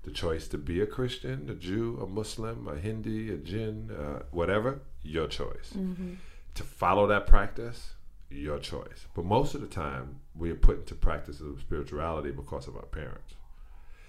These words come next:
Speaker 1: Like I said, the basis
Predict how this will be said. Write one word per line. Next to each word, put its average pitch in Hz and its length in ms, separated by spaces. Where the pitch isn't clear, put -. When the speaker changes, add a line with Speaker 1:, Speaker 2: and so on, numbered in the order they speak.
Speaker 1:
Like 73 200
I 73 120
said, 69 440
the 73 80
basis 71 960